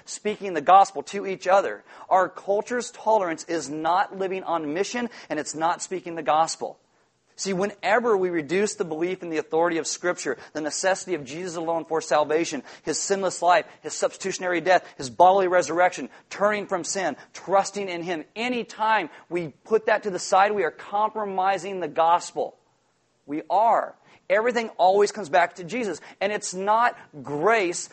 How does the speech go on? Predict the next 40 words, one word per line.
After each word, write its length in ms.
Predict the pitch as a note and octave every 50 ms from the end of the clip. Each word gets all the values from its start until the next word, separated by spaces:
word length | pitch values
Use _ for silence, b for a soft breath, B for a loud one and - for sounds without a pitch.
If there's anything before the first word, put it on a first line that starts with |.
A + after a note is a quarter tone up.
| B B B
to 120 | - F#3
not 380 | F3+ F3 F3+ F#3 G3+ G#3+ G#3 -
sometimes 400 | - A3 G#3 G3 G3+ G3 F#3+ -
call 220 | - F#3 E3+ E3+
people 260 | E3+ F#3 F#3+ F#3+ F#3 E3+
out 180 | D#3+ E3 E3+
on 160 | - D#3 E3
their 100 | F3 F#3
garbage. 480 | F#3 D3+ F3+ G3+ A#3 A#3 F3 C#3 C3 A#2+
It's, 180 | - F#3 - -
it's 180 | - G3 - -
the 80 | A3
exact 300 | G#3+ F3 A3 G#3+ G#3+ - -
opposite 440 | D#3+ F3+ G#3 A#3+ - G#3 - F3+ D3+
of 80 | D3+
grace. 560 | B2 C3 C3+ A2 G2 B2 - - - - - _ _ _ _ _ _ _ _ _ _ _ _ b b b b
We 260 | D#3+ D#3+ G3 A#3 C4
need 160 | B3+ B3+ A#3+ A3+
to 60 | A3+
be 100 | - -
people 220 | - A#3+ G#3 F#3
who 20 | F3
understand 400 | G3+ F#3+ - - G#3+ G#3 G#3 F#3+
that 160 | - C#3 D3+
grace 380 | - D#3 F3+ G#3+ A#3 A#3+ A3+ -
sometimes 340 | - G3+ - - F#3+ E3+ D3+
steps 380 | - - F#3+ F#3+ - - -
into 160 | F#3+ F3 D3+
very 340 | C#3+ C3 B2 F#3+ G#3 A3 G#3+
hard 220 | F#3+ F3+ F#3 F3+ -
situations, 600 | - F#3 - - D#3+ E3+ G3 G#3+ - - F#3 F3
says 120 | G3+ F#3+
some 160 | - F#3+ F3+ E3
very 220 | F#3 F#3+ G3+ G3
hard 380 | F3 D#3+ E3 D#3+ D#3+ E3 D#3 - B B B B B B B
words. 520 | B F3+ A3 B3 A3 C#3 G#2+ C#3+ G3+ - - _ _ _ _ _ _ _ _ _ _ _ _ _ -
And 80 | C#3 D3+
almost 300 | F3 F#3+ G3 F3+ - -
invariably 500 | F#3 E3 E3 F3+ G3 G3 A3 A#3+ A#3+ B3
behind 460 | G#3+ A3 F3+ F#3+ F#3+ F#3 F#3 F#3